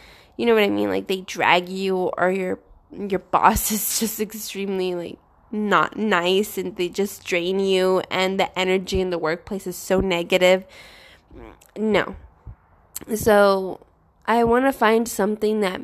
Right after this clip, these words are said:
really calls me and really, that I really enjoy doing, and that I can find, and I can, you know, su-, help support my family. But yeah, that's the end of this silly episode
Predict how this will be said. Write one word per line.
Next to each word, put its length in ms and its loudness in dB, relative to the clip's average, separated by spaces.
really 380 2
calls 460 -4
me 260 -8
and 300 -4
really, 420 2
that 180 -2
I 80 6
really 380 0
enjoy 360 -4
doing, 440 -6
and 140 -4
that 100 -6
I 80 -4
can 280 -12
find, 520 -8
and 220 -2
I 120 0
can, 680 0
you 140 -6
know, 140 -2
su-, 240 -10
help 400 2
support 400 -6
my 140 -2
family. 520 -2
But 220 2
yeah, 760 2
that's 400 -8
the 180 -8
end 180 -4
of 140 -8
this 540 -8
silly 500 0
episode 840 2